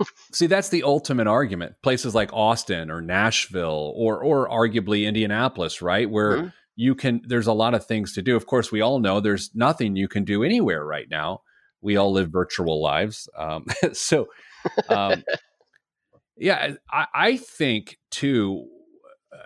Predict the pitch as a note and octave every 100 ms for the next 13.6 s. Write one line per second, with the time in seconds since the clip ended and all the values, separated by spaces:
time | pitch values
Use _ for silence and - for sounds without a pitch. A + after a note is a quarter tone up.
0 | - D3+ B2 A#2 - D3 F3+ A2+ - A#2
1 | G#2 E3+ - A2+ G#2 C3+ - G#2+ G2+ A#2+
2 | A#2 A2+ G2+ - B2+ A#2 G2+ _ _ A2
3 | D3 - - - C#3 G3 C3+ G2 F#2 F2
4 | _ - B2 A2 A2+ G#2+ F#2+ G#2+ G#2 -
5 | A2 G#2 G2+ - G#2 F#2 G2+ A#2+ A2+ G2
6 | - A2+ G2+ G2 - - G2+ A2 G#2 -
7 | A2+ G#2+ - G2+ - G#2 G#2 F#2+ G#2+ A#2+
8 | B2+ - - A#2+ G2+ G#2 E3+ D#3 - -
9 | _ _ E3 F3 E3+ - G#2+ G#2 A#2+ A2+
10 | A2 A#2+ C3+ A#2+ A2 G#2 C3 D#3 F3 A2
11 | G#2 G2+ _ _ _ A2 F3 D#3+ - D3+
12 | A#2 G2+ B2 A#2 G#2+ - F3+ - - A2+
13 | G#2+ D3+ D3 G2+ G2+